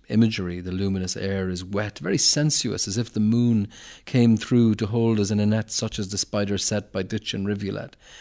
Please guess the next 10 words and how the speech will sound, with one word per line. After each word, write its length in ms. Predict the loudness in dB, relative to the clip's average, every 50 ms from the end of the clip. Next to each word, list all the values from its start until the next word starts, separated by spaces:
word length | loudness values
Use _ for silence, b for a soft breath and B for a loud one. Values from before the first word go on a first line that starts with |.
| B B B B B
the 80 | -4
grey 260 | 2 4 4 6 6
unfallen 540 | 4 4 2 0 -2 -2 -2 -2 -2 -2 -4
dew. 400 | -2 0 2 4 4 2 0 -2 b b b b b b b b b b b b b b b b b b _
It 140 | -4 -2 2
is 340 | 4 4 4 4 2 0 -2 -6 _ -6
a 80 | -4 2
very 220 | 4 4 4 4
sensuous 560 | 4 4 2 2 2 2 2 0 -2 -2 -2
poem, 480 | -4 -4 -2 0 0 2 0 0 -2 -6